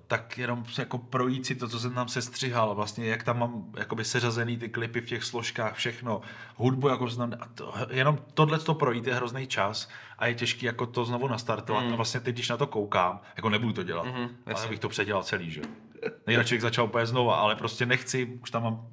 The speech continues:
Speaker 1: já nevím, těch dvacet, pětadvacet minut, říkám, to prostě se mi nevyplatí jako dělat to znova. A jakmile si dáš takovouhle pauzu, tak je hrozně těžký se jako k tomu vracet, no.
Speaker 2: Hmm. Jo, no, tak to je,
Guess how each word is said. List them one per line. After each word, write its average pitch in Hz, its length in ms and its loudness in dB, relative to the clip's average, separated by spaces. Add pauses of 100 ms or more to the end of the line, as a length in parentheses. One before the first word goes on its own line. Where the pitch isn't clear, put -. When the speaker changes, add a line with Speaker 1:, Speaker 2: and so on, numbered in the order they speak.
Speaker 1:
já 110 140 0
nevím, 104 160 0
těch 101 120 -8
dvacet, 98 260 -4
pětadvacet 104 400 -4
minut, 104 280 -2
říkám, 101 240 -2
to 101 120 -6
prostě 98 320 -4
se - 160 -8
mi 98 80 -2
nevyplatí 95 400 -2
jako 92 160 -4
dělat 95 220 -2
to 101 100 -6
znova. 87 380 -2 (760)
A 95 640 8 (140)
jakmile 117 400 0
si - 120 0
dáš 120 160 2
takovouhle 117 380 -4
pauzu, 101 380 0
tak 76 140 -8
je 92 60 -2
hrozně 101 220 -2
těžký - 280 -6
se - 100 -2
jako 101 160 -4
k - 80 -14
tomu 104 200 -6
vracet, 92 440 0 (100)
no. 73 220 -12 (240)
Speaker 2:
Hmm. 104 280 -8 (460)
Jo, 135 260 12
no, 104 260 -2
tak - 180 -8
to 123 100 2
je, 123 180 6